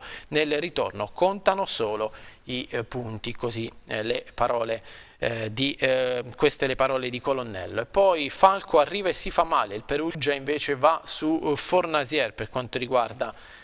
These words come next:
ehm, il mercato". Nel taglio basso troviamo la Serie D, l'Aquila, oggi il piano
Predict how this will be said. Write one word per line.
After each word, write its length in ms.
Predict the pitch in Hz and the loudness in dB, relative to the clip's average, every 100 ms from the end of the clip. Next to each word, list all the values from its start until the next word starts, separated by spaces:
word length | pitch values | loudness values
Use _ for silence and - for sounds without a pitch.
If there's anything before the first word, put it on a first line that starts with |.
| - | -8
ehm, 480 | 113 113 110 110 107 | -4 -4 -6 -8 -6
il 320 | 107 143 135 | -4 0 0
mercato". 580 | 131 135 - 127 104 - | 0 -2 2 2 2 -2
Nel 240 | 135 190 - | -4 -4 2
taglio 260 | 160 175 | 0 2
basso 380 | 165 110 - 135 | 0 0 0 -4
troviamo 360 | 127 135 139 123 | -2 0 0 0
la 120 | 127 | 0
Serie 260 | 190 196 | -2 -4
D, 180 | 131 98 | -4 -4
l'Aquila, 480 | 127 156 147 143 135 | 4 4 4 0 0
oggi 280 | - 147 139 | 0 -4 -4
il 60 | 170 | -6
piano 380 | - 87 98 | -4 -4 -4